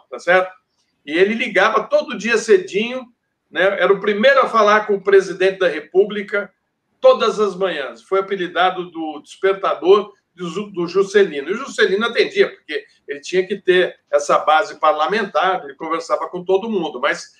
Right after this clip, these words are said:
ficava meio feio, porque o cara da U D N, golpista, né, que derrubou o Getúlio, né, de repente puxando o saco lá do, do Juscelino Kubitschek. Depois,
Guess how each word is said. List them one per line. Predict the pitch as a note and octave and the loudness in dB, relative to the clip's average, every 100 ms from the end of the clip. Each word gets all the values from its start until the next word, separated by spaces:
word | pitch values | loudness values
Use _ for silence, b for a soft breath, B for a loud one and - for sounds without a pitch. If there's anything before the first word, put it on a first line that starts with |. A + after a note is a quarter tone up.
| _ - | _ -14
ficava | G#3+ A3+ A#3 A#3+ | -4 0 2 2
meio | B3 A#3+ | 2 -2
feio, | - - A3 G#3 - | -4 4 6 6 -2
porque | D3+ C3 E3+ E3 - _ | -8 -4 -2 -2 -8 _
o | C#3+ | -6
cara | - F#3+ | 0 2
da | F#3+ G3 | 4 6
U | G3 | 6
D | F#3+ F3+ C#3+ F#3 F3 | 6 4 4 2 0
N, | D3 | -2
golpista, | E3 D#3+ - F#3+ F#3+ F3+ - B2+ - _ _ | -2 -4 -6 -2 -2 -2 -10 -14 -14 _ _
né, | D#3 | -10
que | E3 - | -10 0
derrubou | F3+ E3 D3 F3+ F#3 | 0 0 4 8 8
o | |
Getúlio, | E3 D#3+ - F3+ G3+ F3 C3+ B2+ - _ _ | 4 -6 -2 0 2 0 -2 -8 -10 _ _
né, | C3 D#3+ F3+ _ _ _ | -6 -6 -8 _ _ _
de | E3+ F#3 | 2 6
repente | G3+ G3 F3 F#3+ - | 6 4 0 0 -2
puxando | - G3+ F#3 F#3 G3 | -6 -4 -2 -2 -4
o | G3 | -10
saco | - D#3 E3+ F3+ F3+ _ - | -4 -2 -2 -8 -18 _ -10
lá | C#3+ D3 | 0 0
do, | D3+ F#3+ F3+ | 0 -2 -4
do | D3 D3 | -6 -10
Juscelino | E3+ - E3 E3+ F3+ | -10 -6 -6 -4 -4
Kubitschek. | F3+ F#3 F#3 D3+ C3 - | -6 -8 -4 0 -2 -2
Depois, | B3 - A#3+ C4 - | -10 0 4 4 0